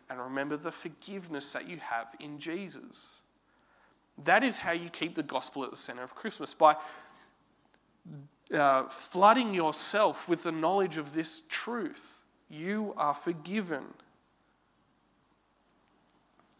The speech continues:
But now we're called to live that gospel-shaped life. You see it there.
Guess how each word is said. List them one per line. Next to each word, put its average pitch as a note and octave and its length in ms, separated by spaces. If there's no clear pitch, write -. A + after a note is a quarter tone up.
But E3 140
now G3+ 260
we're G3 120
called D#3 320
to D#3 80
live D3+ 240
that C#3+ 240
gospel-shaped C#3 880
life. D#3+ 720
You E3 120
see A3+ 380
it C#3 160
there. B2+ 380